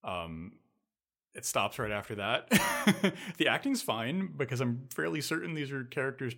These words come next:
or, like, people just playing themselves, right? The, the characters and actors share names. And it's like, yeah, it kinda,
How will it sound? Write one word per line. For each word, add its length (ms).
or, 180
like, 160
people 220
just 180
playing 220
themselves, 600
right? 160
The, 240
the 120
characters 380
and 120
actors 300
share 180
names. 540
And 140
it's 200
like, 560
yeah, 220
it 340
kinda, 300